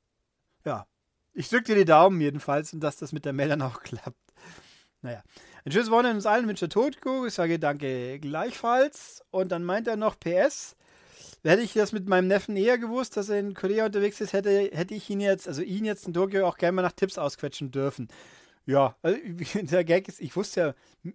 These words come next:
ich hab's auch eben erst erfahren, wie er schon weg war. Also es ist auch so, hm. Da ist auch,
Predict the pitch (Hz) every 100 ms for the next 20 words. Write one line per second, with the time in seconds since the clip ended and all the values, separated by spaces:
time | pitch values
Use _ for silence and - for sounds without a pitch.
0 | _ 156 165 220 190 196 220 214 220 214
1 | - 185 175 208 208 202 196 - 185 202
2 | - 139 107 98 117 139 135 - - -
3 | 151 180 - 156 147 139 - - 139 131
4 | - _ _ _ _ _ _ _ 147 214
5 | 170 - 185